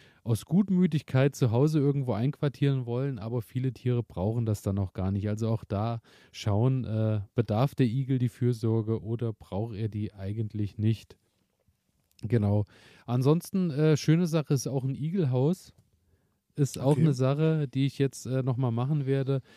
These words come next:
Speaker 1: indem man einfach so ein Häuschen baut. Da gibt's bei der, äh, beim Naturschutzbund bei nabu punkt de auch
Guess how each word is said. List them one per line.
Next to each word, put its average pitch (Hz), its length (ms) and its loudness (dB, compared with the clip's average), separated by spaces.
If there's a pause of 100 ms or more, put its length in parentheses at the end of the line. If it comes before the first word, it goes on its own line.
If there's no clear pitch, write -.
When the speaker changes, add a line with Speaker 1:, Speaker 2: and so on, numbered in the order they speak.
(160)
Speaker 1:
indem 120 260 0
man 127 160 2
einfach 120 260 0
so - 140 -2
ein 104 120 0
Häuschen 131 440 0
baut. 123 260 -2
Da 117 80 0
gibt's 120 300 -6
bei 113 160 0
der, 110 540 -2
äh, - 40 -6
beim 107 160 -2
Naturschutzbund 131 960 -2
bei 110 180 -2
nabu 104 420 -4
punkt 123 320 -4
de 104 220 -6
auch 123 160 -4